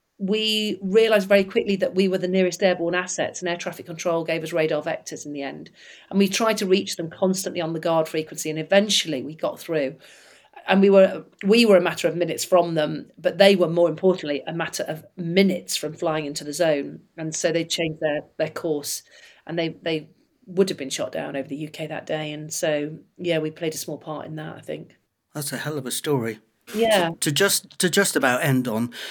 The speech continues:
Speaker 2: But, um, I just wanted to, you know, look at what you're doing now and, and the relevance your career in the R A F has on what you're doing now.
Speaker 1: Yeah, so when I left twelve years ago, I sort of made the assumption that I'd become an airline pilot 'cause I think that's what everyone thinks they'll do.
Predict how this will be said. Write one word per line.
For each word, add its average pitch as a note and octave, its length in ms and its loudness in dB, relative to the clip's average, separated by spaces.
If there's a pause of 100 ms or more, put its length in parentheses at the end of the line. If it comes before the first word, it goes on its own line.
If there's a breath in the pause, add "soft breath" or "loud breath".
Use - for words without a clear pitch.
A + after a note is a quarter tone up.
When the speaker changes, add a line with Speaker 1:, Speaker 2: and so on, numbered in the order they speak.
(220 loud breath)
Speaker 2:
But, - 360 4
um, G3 340 6 (140)
I - 80 -2
just A#3+ 180 4
wanted F3 300 2
to, E3+ 200 0 (220)
you F3+ 120 -2
know, C#3+ 220 2 (440)
look F3 200 -2
at F3+ 200 -2
what F3 180 0
you're E3 100 2
doing D3+ 300 2
now D#3 340 2
and, C#3 240 2 (200)
and D3+ 160 0
the C#3+ 60 4
relevance C#3+ 460 0
your C#3+ 120 0
career D3 240 0
in C#3 80 0
the C#3 80 2
R C#3 200 2
A C#3 60 2
F C#3 140 -2
has D3+ 240 -2
on B2+ 160 -2
what B2 180 -4
you're C#3 140 -4
doing A#2+ 260 -2
now. A2+ 300 -4 (560)
Speaker 1:
Yeah, B3+ 240 4
so A3 460 4
when A#3+ 220 2
I B3 120 4
left A3 260 2
twelve F#3 260 0
years F#3+ 200 4
ago, D#3+ 200 2
I D#3+ 60 2
sort E3 220 -4
of F3 40 -6
made F3 200 0
the F3 80 -2
assumption E3+ 420 -2
that E3+ 140 -2
I'd E3 120 -4
become F#3 240 -8
an E3 80 -2
airline D#3+ 340 2
pilot D#3 380 -2
'cause - 140 -12
I - 20 -16
think - 140 -10
that's - 180 -8
what - 120 -6
everyone E3 360 -4
thinks D#3+ 240 -8
they'll D#3 160 0
do. E3 340 2